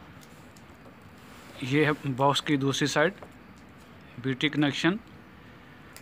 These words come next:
N एच T twenty hundred B T, model name इसका।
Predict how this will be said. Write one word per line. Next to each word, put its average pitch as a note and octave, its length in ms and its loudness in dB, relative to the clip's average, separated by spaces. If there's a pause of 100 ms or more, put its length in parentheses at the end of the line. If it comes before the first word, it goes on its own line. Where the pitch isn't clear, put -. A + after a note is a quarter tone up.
(640)
N D3 200 2
एच D3 240 2
T D#3 160 2 (340)
twenty D3 680 2 (280)
hundred C#3 340 2
B C3 180 0 (120)
T, D#3+ 160 0 (1000)
model C#3 380 4
name D3+ 240 6
इसका। D#3+ 280 0